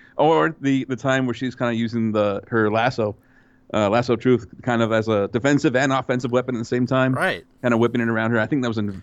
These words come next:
Speaker 1: in Ver-, Vert? V-, uh, Velt?
Speaker 2: Velt.
Speaker 1: Velt.
Speaker 2: Uh, uh,
Speaker 1: Um, yeah, no, those action pieces were amazing.
Speaker 2: Uh, that's
Speaker 1: Uh,
Speaker 2: actu-, oh, go ahead, sorry.
Speaker 1: No, no, no. Otherwise, um,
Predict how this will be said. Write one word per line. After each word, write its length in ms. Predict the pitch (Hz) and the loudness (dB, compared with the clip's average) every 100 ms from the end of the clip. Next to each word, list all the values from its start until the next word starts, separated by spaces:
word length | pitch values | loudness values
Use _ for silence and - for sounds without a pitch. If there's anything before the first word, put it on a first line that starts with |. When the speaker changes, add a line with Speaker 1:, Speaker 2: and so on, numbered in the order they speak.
| - | -6
Speaker 1:
in 240 | 101 98 | -4 -4
Ver-, 280 | 98 143 175 - | -2 -2 -2 -10
Vert? 500 | 101 104 220 294 - - | -10 -2 0 -2 -8 -16
V-, 120 | 113 - | -12 -4
uh, 80 | 110 - | -4 -2
Velt? 320 | 135 220 - - | -2 -2 -4 -8
Speaker 2:
Velt. 420 | - 110 - - - - - - | -4 -4 -8 -16 -14 -14 -14 -4
Speaker 1:
Velt. 200 | 120 127 | -2 -2
Speaker 2:
Uh, 320 | 123 - - 123 107 95 92 117 | -4 -18 -16 -12 -10 -10 -6 0
uh, 20 | |
Speaker 1:
Um, 260 | 120 117 - _ _ _ | 2 2 -2 _ _ _
yeah, 220 | 147 160 | 0 0
no, 220 | 92 131 117 | 0 0 2
those 240 | 135 196 | 2 2
action 260 | 156 165 113 | 0 -2 -4
pieces 300 | 113 92 98 | -6 -8 -10
were 100 | 92 | -8
amazing. 460 | 101 123 92 95 - _ - | -2 -2 -2 -10 -20 _ -12
Speaker 2:
Uh, 80 | 185 - | -12 -8
that's 120 | 170 | -2
Speaker 1:
Uh, 160 | 107 104 | 0 0
Speaker 2:
actu-, 140 | - _ _ _ _ - | -4 _ _ _ _ -14
oh, 100 | 127 | -8
go 80 | 127 | -8
ahead, 180 | 101 | -8
sorry. 220 | - 90 85 _ _ _ | -16 -18 -20 _ _ _
Speaker 1:
No, 120 | 240 175 | 0 0
no, 60 | 113 | -2
no. 100 | 113 - _ | -8 -14 _
Otherwise, 480 | 160 190 131 120 110 | 0 2 2 0 0
um, 360 | 117 117 110 | -2 0 -2